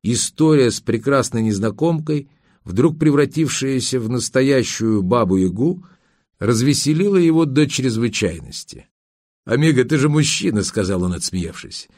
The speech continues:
«Еще великий Омар Хайям, да будет счастлива его вечность в раю, сказал: 'Пей с достойным,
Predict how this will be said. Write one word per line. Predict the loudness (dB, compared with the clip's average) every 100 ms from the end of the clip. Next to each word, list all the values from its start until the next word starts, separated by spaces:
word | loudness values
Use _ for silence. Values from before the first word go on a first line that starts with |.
| _ _ _ -8
«Еще | -4 -2 0 0
великий | 2 2 2 0
Омар | 0 2 2 0
Хайям, | 0 2 2 0 -2 -2
да | -2
будет | 0 -2 -2
счастлива | -2 0 0 0 2
его | 2
вечность | 2 0 -2 -4 -6
в | -2
раю, | 0 2 2 0 -6 _ _
сказал: | -14 -4 0 2 2 0 -6 _ _ _ _ _ _
'Пей | 2 6 6 6
с | 4
достойным, | 2 0 0 2 2 2 0 -4 -12